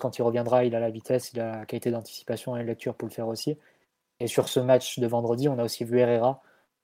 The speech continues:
euh, faire ses compensations. Et après, c'est vrai que si Herrera est lui-même happé et, et attiré par le, le côté ballon, souvent axe gauche, là, tu prends le risque sur, euh, sur ces situations de, de te retrouver vraiment avec le côté droit, euh,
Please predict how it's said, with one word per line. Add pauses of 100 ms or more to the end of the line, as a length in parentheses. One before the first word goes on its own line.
(120)
euh,
faire
ses
compensations. (300)
Et
après,
c'est
vrai
que (100)
si
Herrera
est
lui-même
happé
et,
et (180)
attiré
par
le,
le
côté
ballon, (600)
souvent
axe
gauche, (560)
là,
tu
prends
le
risque
sur,
euh, (640)
sur
ces
situations
de,
de
te
retrouver
vraiment
avec
le
côté
droit,
euh,